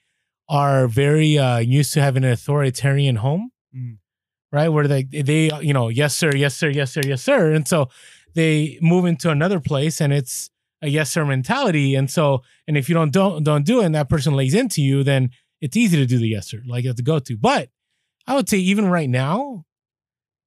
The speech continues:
Speaker 1: of all times, I very much disagree that that gets anything done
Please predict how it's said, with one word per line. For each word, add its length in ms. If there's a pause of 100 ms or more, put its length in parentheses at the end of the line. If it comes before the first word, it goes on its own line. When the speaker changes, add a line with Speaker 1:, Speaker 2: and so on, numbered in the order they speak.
(180)
Speaker 1:
of 140
all 320
times, 600 (1040)
I 120
very 320
much 320 (320)
disagree 720
that 320
that 320
gets 180
anything 580
done 400